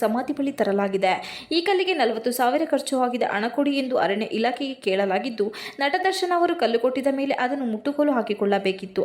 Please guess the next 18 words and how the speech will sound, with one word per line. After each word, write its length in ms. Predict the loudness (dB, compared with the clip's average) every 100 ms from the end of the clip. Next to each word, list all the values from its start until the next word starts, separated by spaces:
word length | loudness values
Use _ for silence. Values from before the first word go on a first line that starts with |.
| 0
ಆದರೆ 240 | 2 2 2
ಅರಣ್ಯ 220 | 0 0 0 0
ಇಲಾಖೆಯವರು 500 | 0 0 2 2 2 0
ಆತನಿಗೆ 400 | -2 -6 -2 -2 -2 -10 -14 -4
ಸಹಾಯ 280 | -2 0 0 2
ಮಾಡಿ 160 | 2 2 2
ಹಣವನ್ನು 340 | 2 2 0 2
ನವೀನ್ಗೆ 340 | 2 0 -2 0
Google 260 | 0 0 0
Pay 80 | -2 0
ಮಾಡಿದ್ದಾರೆ 380 | -2 -2 0 0
ಎಂದು 120 | -2 -2 -2
ಗಂಭೀರವಾಗಿ 580 | -2 -2 -2 -2 -2 -2
ಆರೋಪಿಸಿದರು. 640 | -2 -4 -8 -4 0 2 2 0 -10 -12 -4
ಹಣ 120 | -2 -2 2
ಕೊಡುವುದಾದರೆ 500 | 2 4 4 4 2
ಕಲ್ಲು 180 | 2 2 0
ಕೊಟ್ಟ 140 | 2